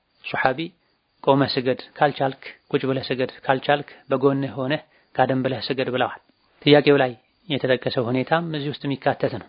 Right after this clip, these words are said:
በሽተኛ ህመም ያለበት ሰው ቆሞ ሲሰግድ ህመሙ የሚባባስበት ከሆነ፣ አሊያ ደግሞ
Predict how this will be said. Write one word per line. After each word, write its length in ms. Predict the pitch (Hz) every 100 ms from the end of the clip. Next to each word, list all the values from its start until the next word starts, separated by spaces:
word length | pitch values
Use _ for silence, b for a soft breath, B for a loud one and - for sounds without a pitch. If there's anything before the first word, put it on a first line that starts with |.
| _
በሽተኛ 380 | - 139 - 131 151 165 - _ _ _ -
ህመም 240 | 151 147
ያለበት 400 | 143 135 131 131
ሰው 160 | - 160 185 _ _ _ _ -
ቆሞ 200 | - 143 151
ሲሰግድ 440 | 135 139 131 170
ህመሙ 300 | 120 143 147
የሚባባስበት 800 | 147 139 127 135 139 143 143 143
ከሆነ፣ 280 | - 120 135 180 _ _ _ _ b
አሊያ 200 | - 151 151
ደግሞ 240 | 131 139